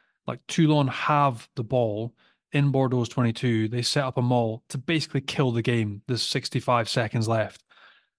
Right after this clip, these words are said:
and they spew it out the back of the maul. Bordeaux pick up three passes, they get down the wing, and they win the game.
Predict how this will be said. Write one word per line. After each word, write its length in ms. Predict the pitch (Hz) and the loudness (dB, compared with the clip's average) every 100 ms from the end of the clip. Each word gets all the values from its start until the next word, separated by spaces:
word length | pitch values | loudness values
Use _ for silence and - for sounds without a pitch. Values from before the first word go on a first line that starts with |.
| _ | _
and 140 | 131 123 | -2 2
they 60 | |
spew 440 | 113 - - 143 123 | 2 0 2 2 2
it 40 | |
out 100 | 117 | 0
the 60 | 117 | -2
back 220 | 123 127 | -2 -2
of 40 | |
the 60 | 123 | -2
maul. 340 | 117 123 127 - - | 0 0 -2 -8 -4
Bordeaux 300 | 123 117 113 | -2 -2 -4
pick 280 | - 113 123 | -4 -2 -2
up 200 | 110 _ _ _ _ _ _ _ _ _ _ _ - | -4 _ _ _ _ _ _ _ _ _ _ _ -4
three 160 | 151 131 | -2 0
passes, 480 | 120 107 - 113 | 0 -2 -2 -4
they 120 | - 120 | -4 -2
get 180 | 120 - | -2 0
down 140 | 117 | 0
the 80 | 110 | 2
wing, 300 | 113 110 110 | 0 0 -2
and 120 | 120 | -2
they 60 | 117 | 0
win 160 | 110 | 0
the 100 | 113 | 0
game. 320 | 107 110 104 | -2 -2 -4